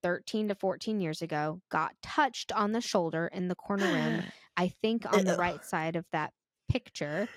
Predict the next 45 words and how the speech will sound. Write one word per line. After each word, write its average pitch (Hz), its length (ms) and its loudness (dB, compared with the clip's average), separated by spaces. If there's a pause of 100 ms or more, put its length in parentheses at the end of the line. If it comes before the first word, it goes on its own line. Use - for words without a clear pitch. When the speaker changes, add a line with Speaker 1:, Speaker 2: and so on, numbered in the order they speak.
(360)
Speaker 1:
I 190 160 4
was 196 280 4
in 226 260 2
the 247 80 2
back 196 400 0
of 196 140 0
the 208 100 0
group, 170 360 -2
pretty 247 220 0
much 226 280 0
in 196 140 -2
the 196 80 2
hall, 156 360 0
felt 202 400 0
a 196 60 0
hand 196 340 0
on 214 80 0
my 226 120 0
shoulder, 165 460 0
and 165 460 0 (160)
that 170 260 2
feeling 196 420 0
of 180 120 -4
someone 175 320 0
trying 175 340 -2
to 180 80 -2
squeeze 185 480 -2
through 175 300 2
between 170 420 -2
people. - 500 -4 (380)
The 190 100 4
person 240 880 0 (140)
to 233 120 0
my 226 180 2
left 165 440 -2
was 156 220 0
too 240 180 0
far 175 280 2
to 185 100 -6
do 135 220 -2
it. - 200 -4
Still 196 360 2
the 190 100 2
weirdest 170 420 0
feeling 151 300 -2